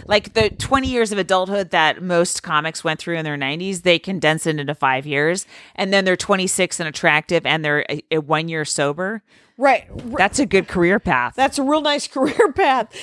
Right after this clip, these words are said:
Speaker 2: And what it was is, is you get a cocktail of, like, you know, ecstasy and,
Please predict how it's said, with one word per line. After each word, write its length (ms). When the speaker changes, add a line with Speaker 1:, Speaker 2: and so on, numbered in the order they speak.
Speaker 2:
And 200
what 140
it 120
was 340
is, 180
is 240
you 140
get 160
a 100
cocktail 580
of, 140
like, 420
you 100
know, 260
ecstasy 720
and, 240